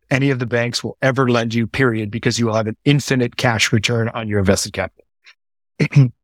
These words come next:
And then you wanted number three. Uh,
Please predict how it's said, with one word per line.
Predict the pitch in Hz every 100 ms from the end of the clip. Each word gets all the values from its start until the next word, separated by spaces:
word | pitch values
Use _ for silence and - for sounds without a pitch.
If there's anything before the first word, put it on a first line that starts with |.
| _ _ _
And | 139 131
then | 123
you | 120
wanted | 120 107
number | 104 98
three. | - 101 - _ _ _ _ _ 139
Uh, | 135 135 127